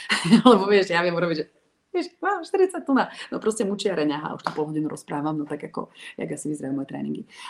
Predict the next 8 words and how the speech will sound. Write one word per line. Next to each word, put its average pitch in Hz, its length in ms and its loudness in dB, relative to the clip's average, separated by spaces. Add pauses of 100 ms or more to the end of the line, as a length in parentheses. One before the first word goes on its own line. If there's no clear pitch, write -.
Ale, 165 240 -2 (420)
<laughs> - 460 -4
ale 180 160 4
tento 190 160 -4
je 180 80 0
naozaj 180 200 0 (280)
stručný, - 560 -6
veľmi 190 240 -2